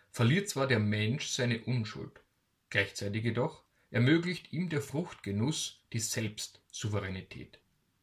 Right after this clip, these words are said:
Immanuel Kant meinte bekanntlich,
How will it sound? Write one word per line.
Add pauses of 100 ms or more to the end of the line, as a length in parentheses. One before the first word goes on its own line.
(280)
Immanuel
Kant
meinte
bekanntlich,